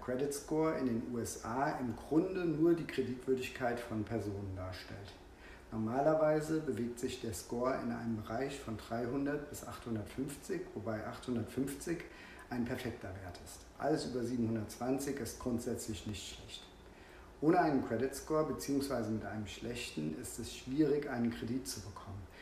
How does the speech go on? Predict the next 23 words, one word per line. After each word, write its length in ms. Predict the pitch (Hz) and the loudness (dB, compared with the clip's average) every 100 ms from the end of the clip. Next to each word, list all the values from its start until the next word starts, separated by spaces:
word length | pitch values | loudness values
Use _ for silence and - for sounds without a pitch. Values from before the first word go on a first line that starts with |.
| - - | -16 -8
Selbst 240 | 127 123 - | -6 -4 2
alltägliche 640 | 160 160 135 - 110 110 | 4 4 4 2 2 0
Dinge 400 | 107 113 127 160 | 0 2 2 0
wie 300 | 123 120 113 | 0 2 2
ein 320 | 107 107 104 101 - | 0 -2 -2 -4 0
Handyvertrag 960 | 139 131 131 127 - 123 123 123 127 | 2 4 2 0 -2 2 4 4 2
oder 160 | 113 104 | 0 -4
Strom- 500 | - - 127 127 123 | -4 2 6 8 6
und 220 | 117 110 | 4 0
Wasserversorgung 960 | 135 - 131 - 104 104 104 101 139 180 - - - - | 0 2 2 2 -2 -2 -2 0 0 -2 -6 -14 -10 0
können 240 | 120 117 127 | 4 4 4
ohne 200 | 131 127 | 4 4
Credit 340 | - 120 117 | 2 0 -2
Score 340 | - - 110 95 | -4 -4 -2 -4
schwieriger 600 | - 127 127 147 151 151 | -6 2 2 4 4 4
sein 340 | 165 165 170 | 4 2 0
beziehungsweise 800 | - - 123 113 - 123 117 113 | -4 -2 0 0 0 0 0 -2
zu 240 | - - 101 | -6 -4 2
höheren 340 | 131 110 95 | 4 4 2
Preisen 640 | - 101 113 117 143 117 | -2 -4 -2 -2 -2 -2
oder 200 | 117 117 | 0 2
Kautionen 680 | 117 127 - - 165 147 92 | 2 0 0 4 4 4 2
führen. 460 | - 110 98 92 | -2 -6 -6 -6